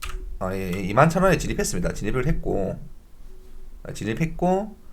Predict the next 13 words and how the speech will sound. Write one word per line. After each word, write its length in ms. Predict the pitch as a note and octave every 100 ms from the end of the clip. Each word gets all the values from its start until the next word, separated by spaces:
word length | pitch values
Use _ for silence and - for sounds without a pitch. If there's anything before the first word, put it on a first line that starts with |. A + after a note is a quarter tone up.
| - - - - - - - -
지금 160 | - A2
보시면은 480 | C3 C3+ C3+ A2 C#3
제가 260 | B2+ A#2 -
브이아이 440 | C3 D3 G3+ F#3
밑에 200 | C#3+ C#3+
이렇게 140 | C3
걸어놓죠. 600 | - F3+ A#2+ - - E2 - - - - - -
브이아이는 580 | - A2+ C#3 F3 E3 A#2
무조건 240 | G2+ A2 A2+
갈 180 | G#2
것이다 640 | G2 E3 - F2+ F2+ F2+ - - - - - -
라고 240 | G2 G2
걸어놨는데 840 | F#2+ C#3+ A#2 A2+ G2 E2 F#2+ D#2 C#2